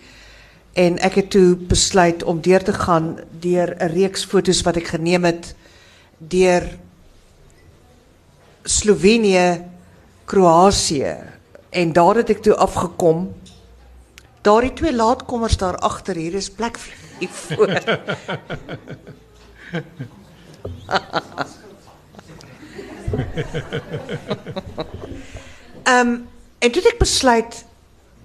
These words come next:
wel, eintlik het die deur, het ek die deur afgeneem,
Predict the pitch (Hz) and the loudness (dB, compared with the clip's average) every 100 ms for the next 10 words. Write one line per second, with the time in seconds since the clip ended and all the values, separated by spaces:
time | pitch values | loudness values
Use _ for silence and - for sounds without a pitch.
0 | - - - - 196 269 240 - 330 440 | -20 -20 -20 -4 2 2 2 -2 0 2
1 | 427 240 180 190 220 226 208 202 202 196 | 2 2 2 4 6 6 2 -2 -2 -2
2 | 196 202 - 220 214 - 196 151 143 156 | 2 0 2 0 0 -2 -4 -2 -4 -4